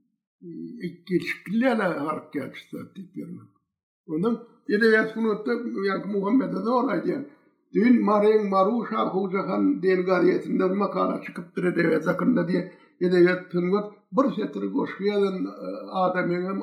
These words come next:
adının aşağına şair deyip ya, ya deyip yazıptırlar diye. Yani edebiyat sunutu şeyle de. Men bir zadım çıksa da can ediyen.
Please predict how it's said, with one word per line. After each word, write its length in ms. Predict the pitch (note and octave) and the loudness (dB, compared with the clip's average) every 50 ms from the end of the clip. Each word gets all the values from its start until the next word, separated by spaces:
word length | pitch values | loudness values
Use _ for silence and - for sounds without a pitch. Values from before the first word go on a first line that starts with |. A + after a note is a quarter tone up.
| - | -4
adının 420 | F3+ F3 D#3+ C#3 C#3 D3 D3+ D#3 E3 | -4 -4 -4 -4 -4 -4 -4 -2 -4
aşağına 480 | E3+ D#3 C#3+ F3 E3+ D#3+ D#3+ F3 E3+ | -6 -4 -4 -2 -2 0 0 -2 -2
şair 460 | E3+ F#3+ G3 F#3 D#3 C#3+ D#3 E3 E3+ E3 | -2 -2 -2 0 0 0 0 -2 -2 -2
deyip 220 | E3 - - - | -4 -4 -4 -2
ya, 100 | - - | -2 -2
ya 260 | - E3 - - - | 0 0 0 2 2
deyip 300 | C#4 C#4 - - - - | 2 2 2 0 -6 -6
yazıptırlar 680 | F#3 F#3 G#3+ G3+ - - - F3+ - - - F#2 F2+ F2+ | -4 -4 -4 -6 -8 -8 -6 -6 -4 -6 -8 -8 -10 -10
diye. 140 | F#2 F#2+ - - _ _ _ _ _ _ _ _ _ _ - | -10 -12 -12 -14 _ _ _ _ _ _ _ _ _ _ -4
Yani 140 | G3 A3+ B3 | -2 -2 0
edebiyat 400 | A#3+ G#3 B3 A#3+ A#3+ A3+ - - | 0 0 0 2 2 2 2 0
sunutu 340 | A#3+ A#3 G#3+ G3 G#3+ C4 - | -2 -2 -2 -4 -6 -8 -8
şeyle 260 | - B3 B3 A#3+ C4 | -6 -6 -4 -4 -4
de. 320 | F#4 D#4+ C4 - - - _ _ _ _ - | -4 -4 -6 -8 -12 -16 _ _ _ _ -8
Men 260 | - F#3 A#3+ D4+ D4+ | -4 0 2 2 2
bir 80 | C4 A#3 B3+ | 2 0 0
zadım 340 | B3+ A3+ G3+ G3+ A#3 A3+ - | -2 -2 -2 -2 -4 -6 -8
çıksa 240 | - - _ - G#3 | -10 -12 _ -6 -6
da 200 | G3 - - - | -4 -6 -6 -4
can 220 | - D3+ C#3 C3+ | -4 -2 0 0
ediyen. 420 | C3 - - - - - - - | 0 -2 -2 -4 -4 -6 -6 -10